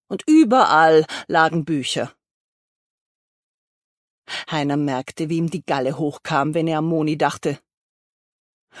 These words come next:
Und vor allem, und das ärgerte ihn am meisten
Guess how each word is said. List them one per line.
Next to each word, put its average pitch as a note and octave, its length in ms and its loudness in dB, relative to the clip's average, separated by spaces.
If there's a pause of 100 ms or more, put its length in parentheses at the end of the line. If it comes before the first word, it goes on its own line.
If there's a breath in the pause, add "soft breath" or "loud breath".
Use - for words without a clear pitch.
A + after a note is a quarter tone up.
(140 loud breath)
Und F3 120 -4
vor - 220 -4
allem, B2 420 -2 (720 loud breath)
und F3 220 -6
das D3+ 240 -4
ärgerte D#3+ 420 -4
ihn D#3 140 -4
am D3+ 100 -4
meisten D#3+ 560 0